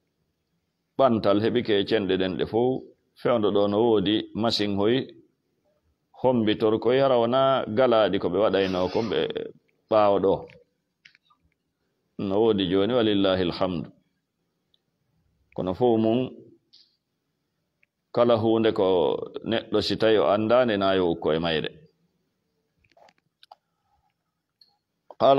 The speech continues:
رحمه الله: حدثني يحيى عن مالك عن يحيى بن سعيد عن سليمان بن يسار رضي الله عنه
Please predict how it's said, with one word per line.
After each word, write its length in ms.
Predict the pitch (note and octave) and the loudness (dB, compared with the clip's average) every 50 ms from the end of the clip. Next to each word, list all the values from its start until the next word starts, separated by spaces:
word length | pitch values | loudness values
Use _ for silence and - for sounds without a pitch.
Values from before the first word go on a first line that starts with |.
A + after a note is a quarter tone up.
| C3 B2 | 6 4
رحمه 280 | B2 A#2+ A#2+ A#2 G#2+ G2+ | 4 4 2 2 2 2
الله: 320 | G2 G2 G2 G#2 A2+ B2 C#3+ D#3+ - - - - - - _ _ _ _ _ _ _ _ _ - - - - | 2 2 4 4 4 4 2 0 -4 -12 -18 -20 -20 -20 _ _ _ _ _ _ _ _ _ -12 -10 -4 0
حدثني 640 | B2+ A#2+ A2+ G#2+ B2 C#3 C3+ - C3 B2 A#2+ A#2 A2+ A2+ A2+ | 0 0 2 2 2 2 2 2 0 0 2 0 2 2 2
يحيى 460 | A#2 B2 B2 - A2+ A2 G#2+ G#2 G#2 G#2 F2+ D2+ | 2 2 2 2 0 2 4 4 4 2 2 0
عن 200 | F#2+ G#2 G2+ G#2 | 0 -2 -2 0
مالك 440 | A2 A#2+ A#2 A2+ G#2+ G2+ F#2+ F#2+ F#2+ | 0 2 2 2 2 0 0 0 0
عن 200 | C#2+ F#2 G2+ G#2 | 0 0 0 0
يحيى 420 | G#2 A2 A#2 A#2+ - - G#2+ A2 | 0 0 0 0 0 0 0 0
بن 260 | G#2+ G2 G#2 G2+ G2 | 2 0 0 -2 -2
سعيد 500 | F#2 - G2+ F2+ C#2 F2 G#2+ A2+ A#2+ A#2+ - - - - - _ _ _ _ _ _ _ _ _ _ _ _ _ _ _ _ _ _ _ _ _ _ _ _ _ _ _ | -2 -2 0 0 2 2 2 2 2 0 -2 -8 -16 -20 -20 _ _ _ _ _ _ _ _ _ _ _ _ _ _ _ _ _ _ _ _ _ _ _ _ _ _ _
عن 260 | - - E2 A#2+ C3+ C3+ | -4 -2 0 0 0 0
سليمان 720 | A#2+ - C3 B2 A#2 A2+ A2+ A2+ A2+ A#2 A#2+ A#2 A2+ A2 | 0 0 2 2 4 2 2 2 2 2 0 0 0 0
بن 200 | G2 G2+ G#2+ G#2 | 0 0 0 0
يسار 580 | G#2 G2+ G2+ G2 - - A2+ A#2+ A#2+ B2 B2 A#2+ - - - - - _ _ _ _ _ _ _ _ _ _ _ _ _ _ _ _ _ _ _ _ _ _ _ _ _ _ _ _ _ _ _ _ _ _ _ _ _ _ _ _ _ _ _ _ - | 0 0 0 0 0 2 4 4 6 4 4 2 0 -6 -14 -20 -20 _ _ _ _ _ _ _ _ _ _ _ _ _ _ _ _ _ _ _ _ _ _ _ _ _ _ _ _ _ _ _ _ _ _ _ _ _ _ _ _ _ _ _ _ -2
رضي 380 | - G2 G#2+ B2 B2 A2+ G#2+ A2+ G#2+ | 0 2 2 2 2 2 2 2 2
الله 360 | G#2+ G#2+ G#2+ G#2 G#2 G2+ F#2+ F#2+ F#2 - | 2 2 4 4 4 4 4 2 0 0
عنه 220 | G#2 A2+ A#2+ B2 | 2 0 0 0